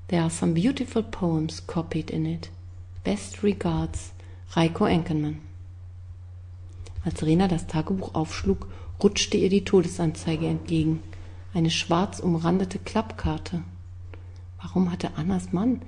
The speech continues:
sie dort hineingelegt? Rena fuhr mit dem Zeigefinger über den festen, geriffelten Karton. Hätte sie überhaupt etwas von Annas Tod erfahren,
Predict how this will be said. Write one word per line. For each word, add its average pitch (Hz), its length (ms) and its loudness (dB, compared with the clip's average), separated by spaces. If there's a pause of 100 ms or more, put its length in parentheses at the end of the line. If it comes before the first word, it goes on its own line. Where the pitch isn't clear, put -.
(160)
sie 175 140 2
dort 165 240 4
hineingelegt? 180 840 2 (1700)
Rena 180 260 4
fuhr 202 160 2
mit - 160 4
dem 165 160 2
Zeigefinger 185 680 0
über 175 120 2
den 170 160 0
festen, - 440 -4
geriffelten 180 560 -4
Karton. 165 460 -2 (840)
Hätte 160 240 2
sie 165 160 2
überhaupt 165 400 0
etwas - 360 -2
von 175 180 0
Annas 165 400 -2
Tod 165 300 -4
erfahren, 208 460 0